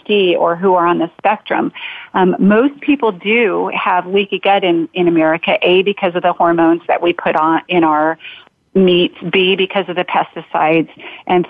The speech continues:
three, because of the, um, the pharmaceuticals we're giving. So,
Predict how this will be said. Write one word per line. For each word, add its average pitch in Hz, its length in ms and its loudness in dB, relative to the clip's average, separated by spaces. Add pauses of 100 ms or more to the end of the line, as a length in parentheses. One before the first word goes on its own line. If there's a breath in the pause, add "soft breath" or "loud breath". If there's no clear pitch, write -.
three, 185 320 4
because 170 400 0
of 165 160 0
the, 165 340 0
um, 160 400 0 (640)
the 190 120 -2
pharmaceuticals 185 920 0
we're 165 120 0
giving. 151 580 0
So, 170 240 2